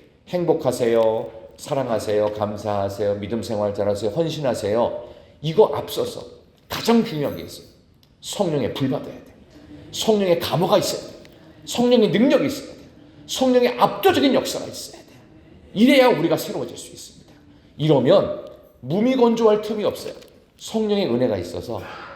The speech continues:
그래서 보면은, 어, 교인들 중에, 우리 교회 교인들 중에 희락의 얼굴이 있지만 그 가운데 특출난 분들이 있습니다. 그분들은 성령의 능력이 있는 거예요.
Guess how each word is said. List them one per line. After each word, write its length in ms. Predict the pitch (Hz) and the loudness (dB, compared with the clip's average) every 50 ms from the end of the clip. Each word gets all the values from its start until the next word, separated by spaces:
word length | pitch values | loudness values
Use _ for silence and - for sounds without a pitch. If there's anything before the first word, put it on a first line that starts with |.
| - - | -6 -4
그래서 220 | 123 131 131 143 | -4 0 0 0
보면은, 540 | 123 123 127 123 123 120 131 127 110 - - - - - - - _ - | 0 0 0 0 2 2 2 0 -2 -4 -8 -14 -18 -20 -20 -20 _ -8
어, 560 | 113 107 101 101 101 95 92 90 85 - - - - - - _ _ | -4 -2 -2 0 0 0 -2 -4 -6 -10 -14 -18 -20 -20 -20 _ _
교인들 380 | - 143 147 156 151 147 147 | -2 0 0 0 0 -2 -2
중에, 500 | - - 120 123 131 117 104 87 - - - | -4 -4 -4 -2 0 0 0 -2 -4 -6 -6
우리 120 | 127 139 | -4 -2
교회 160 | 135 139 131 | 0 0 0
교인들 300 | 131 127 123 120 120 123 | 0 -2 -4 -2 -2 -2
중에 180 | 113 110 107 113 | -2 -2 -4 -4
희락의 400 | - - - 220 220 196 175 160 | -6 -6 -2 0 2 2 4 4
얼굴이 300 | 143 120 117 113 117 113 | 4 2 2 0 -4 -6
있지만 460 | 95 82 - - 87 95 113 95 - - - - - - - _ _ _ _ _ | -8 -10 -12 -10 -6 -4 -4 -4 -4 -8 -14 -18 -20 -20 -20 _ _ _ _ _
그 140 | - 139 139 | 0 2 4
가운데 340 | 170 165 160 160 165 160 - | 4 4 4 2 -2 -4 -4
특출난 540 | - - - - - 233 220 220 196 175 | -8 -12 -12 -10 -6 -4 -2 -2 -2 -4
분들이 240 | 165 160 143 139 123 | -6 -6 -6 -6 -6
있습니다. 440 | 98 - - - - - - - - - - _ _ _ _ _ _ _ _ | -8 -10 -12 -16 -18 -20 -20 -20 -20 -20 -20 _ _ _ _ _ _ _ _
그분들은 880 | - 131 123 127 123 117 101 104 107 131 - - - - - - - - _ | -4 -2 0 0 0 0 0 0 0 0 -2 -2 -6 -12 -16 -20 -20 -20 _
성령의 480 | - - - 143 131 110 107 90 87 | -18 -12 -10 -6 -4 -4 -4 -4 -6
능력이 360 | 85 104 120 165 170 - - - | -6 -6 -4 -4 -4 -4 -6 -8
있는 200 | - - - - | -14 -16 -18 -20
거예요. 160 | - - | -20 -20